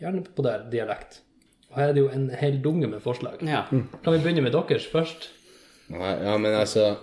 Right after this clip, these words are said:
Speaker 3: det er jo ing-, altså, nå når vi er i Nord-Norge, vi er jo privilegert med at, eh, alt sånne stygge ting vi sier, de er ikke hets eller noen av de der tingene, for
Speaker 1: Nei,
Speaker 3: at her
Speaker 1: egentlig
Speaker 3: er,
Speaker 1: ikke.
Speaker 3: her er det lov.
Speaker 1: Men, eh, er det, han, har dere noen sånne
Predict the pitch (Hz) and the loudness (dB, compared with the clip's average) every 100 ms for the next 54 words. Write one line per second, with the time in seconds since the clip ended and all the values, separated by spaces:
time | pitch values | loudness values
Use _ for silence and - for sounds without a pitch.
0 | - - 110 139 131 113 123 101 113 123 | -12 -2 6 6 8 4 2 2 2 4
1 | 120 143 123 110 110 107 110 127 147 101 | 4 6 6 6 4 4 4 6 6 4
2 | 87 87 131 117 107 98 98 101 117 110 | 2 2 4 4 2 2 2 2 2 0
3 | 98 90 - 95 90 87 87 87 - 123 | -2 -2 -2 2 4 6 4 2 0 0
4 | 135 - 104 87 - 107 95 107 104 87 | 0 -2 -4 -2 -2 -2 0 -2 -2 0
5 | 113 95 92 104 135 87 85 - 87 71 | 2 2 2 2 2 2 0 -2 -4 -4
6 | - - _ - 101 90 - - 85 87 | -8 -18 _ -4 -4 -4 -8 -4 0 2
7 | 98 98 90 85 85 80 85 - 98 90 | 2 -2 -2 -2 0 0 -2 -6 -8 -6
8 | 85 131 170 160 160 123 127 - - 123 | -4 0 0 0 0 2 2 0 0 2
9 | 123 95 107 107 - - _ - 151 160 | 4 2 2 0 -2 -18 _ -2 2 4
10 | 156 160 156 139 - 170 180 135 160 156 | 2 0 0 0 -2 -2 0 2 2 2
11 | 131 131 131 120 | 2 0 0 0